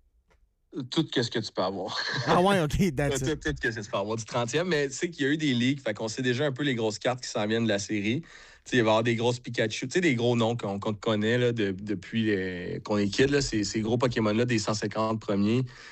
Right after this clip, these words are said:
Speaker 1: c'est eux qui vont valoir le, le plus, mais c'est, c'est qu'il y a des niveaux de rareté dans les cartes aussi. Fait que plus elle est rare, moins t'as de chances de, de la tirer quand t'ouvres un pack, puis c'est, c'est ça qui fait qu'il y en a moins sur le marché. C'est ça qui fait qu'il va le plus cher.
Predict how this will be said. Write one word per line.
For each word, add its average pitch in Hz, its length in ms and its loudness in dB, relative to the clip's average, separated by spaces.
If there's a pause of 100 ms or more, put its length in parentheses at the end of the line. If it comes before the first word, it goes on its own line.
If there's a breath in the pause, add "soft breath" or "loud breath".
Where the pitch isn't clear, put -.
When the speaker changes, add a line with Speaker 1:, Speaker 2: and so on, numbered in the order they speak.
(120 loud breath)
Speaker 1:
c'est - 240 2
eux 123 160 6
qui 131 80 -2
vont 117 160 2
valoir 107 320 2
le, 104 200 2
le 98 120 0
plus, 196 340 0
mais 123 80 2
c'est, 120 460 -2
c'est - 180 -6
qu'il 131 160 2
y 135 40 4
a - 20 4
des - 0 -
niveaux 139 260 2
de 165 80 4
rareté 110 540 0
dans 123 140 0
les 104 160 -2
cartes 127 320 -4
aussi. 160 360 -4 (360 loud breath)
Fait 117 100 2
que - 60 -6
plus 180 180 4
elle 175 80 4
est 113 100 4
rare, 117 280 0
moins 131 240 0
t'as 123 120 0
de 98 60 -2
chances 120 380 0
de, 98 180 0
de 101 100 0
la 101 160 2
tirer 110 380 -4
quand 110 160 -2
t'ouvres 107 200 -2
un 101 80 0
pack, 123 240 -2
puis - 120 -8
c'est, 101 220 0
c'est - 160 -4
ça 131 160 0
qui 127 100 -6
fait 135 160 2
qu'il 127 80 2
y 113 40 4
en 110 100 4
a 110 80 4
moins 120 180 4
sur 123 160 0
le 110 60 4
marché. 131 440 -2 (380 loud breath)
C'est - 140 2
ça 160 120 4
qui 135 80 2
fait 127 140 2
qu'il 117 140 -4
va 107 160 0
le 104 80 0
plus 104 120 -10
cher. 113 400 2